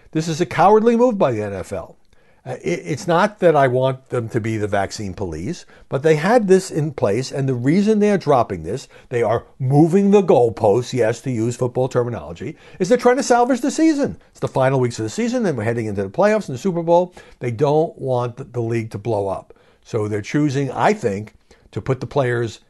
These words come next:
in more jeopardy by saying, "Well, you know, those rules we had, well, we'll just throw them out the window. Forget about that. You don't need to get tested." All right. Let's slide now into number three and some of the information about covid. And by the way,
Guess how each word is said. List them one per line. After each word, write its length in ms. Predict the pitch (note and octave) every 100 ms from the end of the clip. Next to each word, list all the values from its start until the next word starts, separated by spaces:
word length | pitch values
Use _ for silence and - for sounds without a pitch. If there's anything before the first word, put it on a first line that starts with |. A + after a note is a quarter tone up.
| _
in 160 | A#2
more 160 | A2 A2
jeopardy 380 | A2+ E3+ E3 C3
by 140 | B2+
saying, 280 | B2 C#3+ D3
"Well, 140 | A#3+
you 80 | C4
know, 100 | C#4
those 220 | C#4 A#3
rules 140 | A#3 G#3
we 120 | G#3
had, 160 | F#3+ F#3
well, 140 | G3
we'll 100 | F3
just 140 | D3+
throw 100 | C3+
them 80 | G2+
out 80 | F2
the 60 | D#2+
window. 160 | G#2
Forget 220 | C4 A#3+
about 220 | D3 E2 -
that. 120 | D#2+
You 80 | C#3+
don't 100 | A#2
need 100 | G2+
to 60 |
get 140 | E2 -
tested." 320 | E2 - -
All 120 | A2
right. 180 | G2 - - - _ _ _ _ _ _ -
Let's 240 | D3 F3
slide 420 | - F#3+ D#3+ D#3+
now 400 | D#3 C#3+ C#3 C3+ - _ -
into 220 | B2 B2
number 240 | B2+ A#2
three 560 | A2 F#3 G#3+ C#3+ A#2+ C3+ - - - -
and 240 | A#2 A2+
some 240 | - B2+ A#2
of 200 | A2+ A2
the 180 | A2 G#2+
information 540 | G#2+ G2+ G#2+ G2+ G2+
about 260 | G2 G2 G2
covid. 240 | B2 G#2
And 80 | C#3
by 160 | A3 A#3
the 80 | A3+
way, 360 | F#3+ G2 -